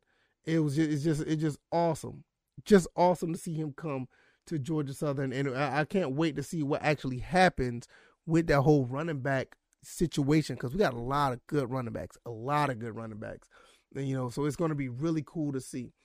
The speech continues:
Now, without, you know, before I get into the recap, we're gonna look at, uh, a couple of other recruits that we did get.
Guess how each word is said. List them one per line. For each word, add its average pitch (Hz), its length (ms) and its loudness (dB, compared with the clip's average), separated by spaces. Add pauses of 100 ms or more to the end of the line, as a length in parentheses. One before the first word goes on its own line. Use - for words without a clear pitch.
(240)
Now, 180 280 6 (280)
without, 190 500 8
you 196 100 0
know, 190 180 4
before 196 460 6
I 185 60 4
get 185 200 -2
into 175 260 0
the 151 100 0
recap, 170 520 6 (340)
we're 160 180 4
gonna 175 160 8
look 180 200 4
at, 170 200 6 (240)
uh, 151 420 2 (800)
a - 40 -8
couple 170 220 4
of 151 60 0
other 170 160 2
recruits 160 400 -4
that 151 160 2
we 156 140 -2
did 139 280 0
get. 143 300 0